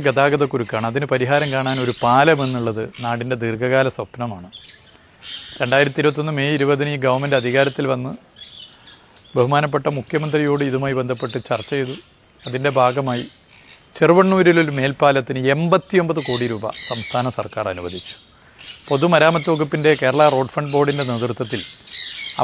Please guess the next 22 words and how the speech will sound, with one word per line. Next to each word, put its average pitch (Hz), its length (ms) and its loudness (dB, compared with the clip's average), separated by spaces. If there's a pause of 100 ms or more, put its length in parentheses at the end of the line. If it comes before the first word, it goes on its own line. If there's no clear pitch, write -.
പാലത്തിൻ്റെ 135 520 4
പ്രവൃത്തി 117 400 -4 (300)
ആരംഭിക്കാൻ 117 440 -2
വേണ്ടി 113 200 -6
പോവുകയാണ്. 98 460 -8 (1400)
ഈ - 20 -2 (100)
മെയ് 139 200 0
മാസം 156 300 0
പതിനെട്ടാം 131 480 0
തീയതി 131 280 -4 (200)
വൈകുന്നേരം 131 560 -2 (840)
അതിൻ്റെ 127 260 -2
പ്രവൃത്തി 120 400 0
ഉദ്ഘാടനമാണ്. 120 640 -2
നിങ്ങളെല്ലാവരും 120 680 0
അതിൽ 117 200 -4
പങ്കുകൊള്ളണം. 107 500 -6 (680)
നമ്മുടെ 120 260 0
ഗതാഗതക്കുരുക്കിന് 143 840 2
പരിഹാരം 135 420 2
കാണാനുള്ള 135 440 0
ദീർഘകാലത്തെ 160 640 6